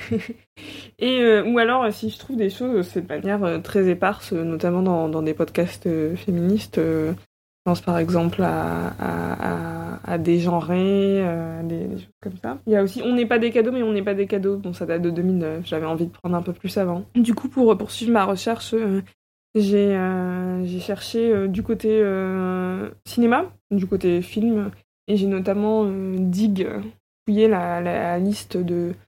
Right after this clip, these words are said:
de films proposés par Lo-, Lawrence Shyboy, euh, qui est un super compte Instagram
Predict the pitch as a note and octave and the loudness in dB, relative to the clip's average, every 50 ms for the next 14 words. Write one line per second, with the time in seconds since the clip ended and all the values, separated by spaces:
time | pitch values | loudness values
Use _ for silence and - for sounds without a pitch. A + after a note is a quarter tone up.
0 | _ - F#3+ G3 F#3+ - - A3+ A3+ A3+ G#3 F#3+ - A3 F3+ G3+ G3+ G3 G#3+ A3 | _ -4 -4 -4 -4 -4 -2 0 2 2 2 0 -2 -4 -2 -2 0 0 0 0
1 | G#3+ G#3 F#3+ F#3+ F#3 F#3 F#3+ F#3+ - A#2 A2+ - G3 G3+ G3 G#3 G#3+ G#3+ G#3+ A3 | 0 0 0 0 0 0 0 0 -2 -2 -2 -2 0 2 2 2 2 2 2 -2
2 | - - - - - - A3 G#3 G#3 G3+ F#3+ G#3 G#3 G#3+ A3+ G3+ - G3 F3 - | -4 -8 -16 -12 -4 0 0 2 2 2 2 2 2 4 2 2 0 -4 -8 -10
3 | _ - G3+ F#3+ F3+ F3+ - - F3+ E3 E3+ - - - F#3 F#3 - - A3 G#3+ | _ -4 -2 -2 -2 -2 -2 -2 -2 -4 -4 -6 -4 -4 -4 -4 -4 -6 -6 -4
4 | F3 F3 - - F3 F3 G3 G3+ G3+ G3 F3 | -4 -4 -2 0 2 2 4 4 4 2 0